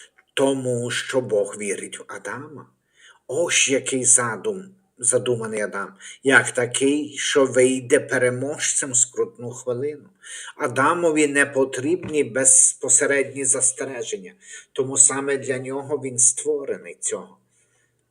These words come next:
Уже є все, що треба в його задумі, в його серці.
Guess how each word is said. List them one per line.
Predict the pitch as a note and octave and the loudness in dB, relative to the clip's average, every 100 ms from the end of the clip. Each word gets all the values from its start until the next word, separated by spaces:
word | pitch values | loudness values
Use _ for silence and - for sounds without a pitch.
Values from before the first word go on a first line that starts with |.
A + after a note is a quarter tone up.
| - | -10
Уже | B2 C3+ C3+ - | -2 0 0 -2
є | B2 A#2 | -6 -4
все, | A2 - - C#3 B2 | 2 4 4 0 -8
що | - - A2+ | -12 -8 -8
треба | - B2 B2+ C3 | -6 -6 -2 -2
в | |
його | B2 A2 A#2 | -2 -4 -4
задумі, | - A2 A2 A#2+ B2 | -4 -6 -10 -10 -10
в | A#2+ | -14
його | A2+ | -12
серці. | A#2 - C3+ B2 - - | -8 -8 -10 -10 -10 -10